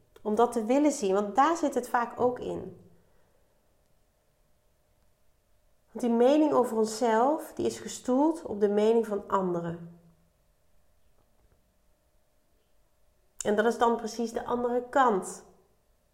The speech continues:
Dat is niet de waardering, dat is niet de goedkeuring, maar dat is de afkeuring. En de afgunst en de negativiteit. En de, nou,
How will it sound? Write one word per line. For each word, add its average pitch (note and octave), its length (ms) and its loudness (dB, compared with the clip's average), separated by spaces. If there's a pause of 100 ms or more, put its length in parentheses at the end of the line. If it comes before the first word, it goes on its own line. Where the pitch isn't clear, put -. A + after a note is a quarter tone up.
(320)
Dat G#3 120 -2
is G#3 60 -6
niet A3 160 6
de A3 120 6
waardering, A3 840 4
dat A#3 100 -4
is - 80 -14
niet G#3+ 160 4
de G#3+ 60 4
goedkeuring, A3+ 840 -2 (400)
maar G#3 120 -4
dat G#3 100 2
is G#3 120 0
de - 100 -8 (220)
afkeuring. F3+ 800 -2 (1800)
En G#3 180 -2
de G#3+ 200 -4
afgunst F#3 760 -2
en G3+ 140 -6
de G3+ 60 0
negativiteit. G#3+ 920 0
En G3+ 160 -4
de, - 80 -4
nou, - 260 -10